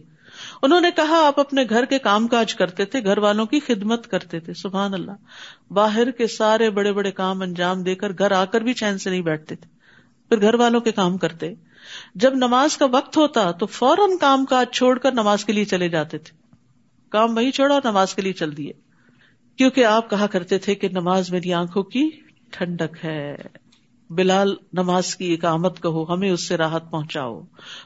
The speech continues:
مومن کے لیے نماز سکون اور تسلی کا باعث ہے، لیکن منافق کے لیے بڑی بھاری ہے۔ ان لوگوں کے مال اور اولاد آپ کو تعجب میں نہ ڈالیں۔ انسان جب دیکھتا ہے کہ جو لوگ دنیا کے لیے محنت کر رہے ہیں وہ کہاں سے کہاں پہنچ گئے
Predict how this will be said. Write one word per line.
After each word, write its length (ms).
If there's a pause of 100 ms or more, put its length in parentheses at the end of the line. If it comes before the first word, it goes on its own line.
(100)
مومن 400
کے 100
لیے 180
نماز 420
سکون 520
اور 80
تسلی 540
کا 140
باعث 400
ہے، 120 (460)
لیکن 260
منافق 480
کے 80
لیے 180
بڑی 260
بھاری 420
ہے۔ 180 (600)
ان 160
لوگوں 240
کے 140
مال 400
اور 120
اولاد 460
آپ 220
کو 80
تعجب 460
میں 100
نہ 120
ڈالیں۔ 340
انسان 340
جب 200
دیکھتا 260
ہے 60
کہ 60
جو 140
لوگ 160
دنیا 300
کے 100
لیے 100
محنت 380
کر 160
رہے 80
ہیں 80
وہ 80
کہاں 280
سے 100
کہاں 240
پہنچ 300
گئے 160